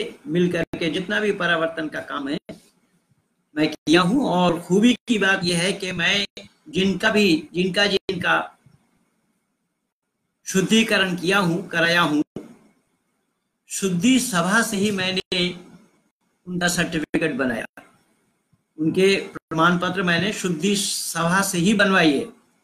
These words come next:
इसलिए सारा record शुद्धि सभा के पास भी है।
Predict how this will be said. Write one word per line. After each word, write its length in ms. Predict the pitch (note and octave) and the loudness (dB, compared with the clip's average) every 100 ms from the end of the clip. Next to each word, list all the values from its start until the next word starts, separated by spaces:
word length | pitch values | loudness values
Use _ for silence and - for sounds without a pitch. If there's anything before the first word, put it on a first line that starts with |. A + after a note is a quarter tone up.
| _ _ _ _ _ _ | _ _ _ _ _ _
इसलिए 520 | F#3 F3+ F#3 F3 G3+ - _ _ _ _ | -4 -2 0 0 0 -6 _ _ _ _
सारा 340 | - F#3 G#3 A#3 | 0 4 6 4
record 320 | G3 F#3 G#3 | 4 0 -2
शुद्धि 380 | - F3+ E3 G3+ | 0 -2 0 0
सभा 280 | - D3+ D#3+ | 0 0 0
के 120 | D#3+ | -2
पास 220 | D#3+ A#2 A#2 | -6 -6 -4
भी 160 | A#2+ | -6
है। 120 | G#2+ | -6